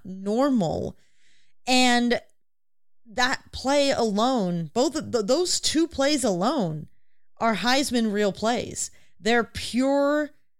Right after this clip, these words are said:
unicorn stuff. You do not see quarterbacks doing that.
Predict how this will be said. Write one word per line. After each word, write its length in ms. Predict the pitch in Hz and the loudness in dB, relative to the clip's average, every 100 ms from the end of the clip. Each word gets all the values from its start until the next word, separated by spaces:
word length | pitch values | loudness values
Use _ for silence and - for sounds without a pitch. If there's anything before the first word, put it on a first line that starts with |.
| _ _ _ _ _ _ _ - - | _ _ _ _ _ _ _ -18 -6
unicorn 1040 | 180 190 247 294 285 269 226 208 196 185 | 0 2 4 4 2 0 -2 0 0 0
stuff. 500 | - 196 156 - - - | -2 -2 -2 -4 -10 -2
You 200 | 233 214 | 0 2
do 300 | 226 262 277 | 2 2 2
not 280 | 269 247 | 2 0
see 340 | - - 247 233 | -2 0 0 0
quarterbacks 640 | - 226 214 196 190 - | -2 0 2 0 0 -2
doing 300 | 196 180 170 | -2 -2 -2
that. 240 | 160 - | -4 -8